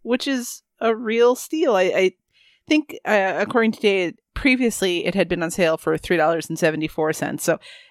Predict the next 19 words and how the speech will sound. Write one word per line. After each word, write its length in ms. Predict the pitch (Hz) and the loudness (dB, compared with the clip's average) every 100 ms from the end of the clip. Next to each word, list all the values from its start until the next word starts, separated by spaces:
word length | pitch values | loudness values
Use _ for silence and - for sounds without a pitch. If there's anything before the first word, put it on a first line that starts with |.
| - | -12
it's, 260 | 160 - - | -12 -12 -8
it's 340 | 139 - - - | -8 -8 -12 -2
coming 280 | 214 202 | 0 -2
further 300 | 190 226 220 214 | -2 0 2 0
and 100 | 214 | -2
further 320 | 196 175 175 | -4 -2 -4
down. 440 | 160 160 175 170 - _ _ _ _ | -2 0 -2 -6 -12 _ _ _ _
Three 160 | 226 226 | -2 2
dollars 260 | 226 214 208 | 4 2 -2
if 120 | 196 | -6
you've 120 | 185 | -4
never 260 | 185 175 185 | -4 -2 -6
played 500 | - 175 170 175 196 _ _ _ | 0 0 0 -4 -8 _ _ _
Dust: 240 | 175 - | -2 0
An 60 | 180 | -4
Elysian 300 | 165 165 175 | -4 -4 -6
Tale 240 | 156 147 | -4 -2
is 180 | 151 170 - | -2 -4 -2
excellent. 420 | 202 - 185 | -2 0 -4